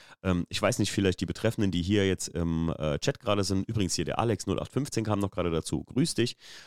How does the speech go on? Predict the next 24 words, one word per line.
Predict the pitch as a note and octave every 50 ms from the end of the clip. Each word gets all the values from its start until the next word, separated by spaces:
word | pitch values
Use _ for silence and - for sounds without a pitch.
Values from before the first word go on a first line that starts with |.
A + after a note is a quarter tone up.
| - - _ _ -
Ähm, | G2+ G2+ G2 G2 G2 G2 G2 F#2 F#2 - _ _ _ _ _ _ _ _ _ _ _ _ _ _ _ - - -
äh, | - F#2+ F#2 F2+
sollte | F2+ F2 F#2 G2 G#2 B2+ - -
euch, | F2+ F#2+ F#2 F2 - -
äh, | - - F2+ F2+ F2 F2 F2 F2
sollten | G2 A#2 A#2 -
euch | A2+ G#2
die | - G#2
Videos | A2+ A2+ A2 G2+ -
gefallen | - G2+ - C3 C3+ C#3 A#2+
oder | F#2 D#2+
ihr | D#2 F#2
Kritik | - - G2+ - B2+ - A2+
haben, | A2 G#2+ G2 F#2
haut | G#2+ G#2+ A#2+
das | A2 G2
hier | G#2+ G#2
gerne | A#2+ A#2+ A#2
in | G#2
den | F#2+ F2+
Chat | - A#2 A2 - -
rein. | E2 E2+ G#2 - - - - - - - -
Oder, | G2 F#2+ F#2+ G2 F#2 F2+ F2 C2+
ähm, | C2 F2 F2+ F#2 F2+ F2+ - - -